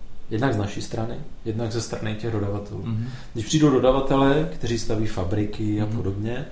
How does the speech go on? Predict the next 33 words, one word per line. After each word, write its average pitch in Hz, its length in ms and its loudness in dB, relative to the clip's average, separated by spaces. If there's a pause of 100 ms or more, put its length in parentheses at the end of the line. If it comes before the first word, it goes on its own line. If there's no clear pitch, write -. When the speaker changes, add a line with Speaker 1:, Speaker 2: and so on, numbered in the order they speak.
(280)
Speaker 1:
tohle 110 220 0
je 123 40 4
datové 123 340 2
centrum. 104 460 -4
Oni 127 120 0
nepochopili 151 500 2
tu 151 140 2
mentalitu, 120 720 0 (420)
že 113 420 4 (260)
staví 123 360 2
něco, 139 560 2
když 113 120 -2
se 131 120 -2
zapne, 110 400 0
tak 120 140 -6
to 123 100 -6
musí 120 280 -4
patnáct 120 540 -2
let 120 160 2
běžet. 107 360 0 (120)
Speaker 2:
Mhm. 120 220 0 (320)
Speaker 1:
Oni 135 160 4
udělali 143 300 8
někde 135 240 4
chybu 135 540 0 (380)
a 104 60 0
řekli, 127 360 2
„No 120 100 -2
tak 147 160 2
máte 131 280 2
výpadek 127 460 0
v 127 40 -4
létě, 127 360 2